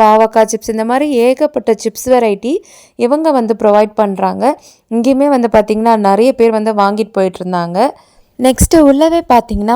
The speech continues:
ஒரு ஆவின் பார்லரும் சின்னதா வச்சிருக்காங்க. அங்க வந்து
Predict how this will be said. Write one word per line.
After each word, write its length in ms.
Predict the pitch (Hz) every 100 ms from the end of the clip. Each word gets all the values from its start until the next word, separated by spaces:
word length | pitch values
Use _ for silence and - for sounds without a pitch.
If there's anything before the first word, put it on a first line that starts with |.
| 254
ஒரு 120 | 240 - 220
ஆவின் 280 | 247 277 311 247
பார்லரும் 560 | 226 220 233 240 226 247
சின்னதா 320 | 226 220 214 220
வச்சிருக்காங்க. 600 | 208 - 220 214 190 190 262 - - - - 240
அங்க 220 | 269 302
வந்து 280 | 262 233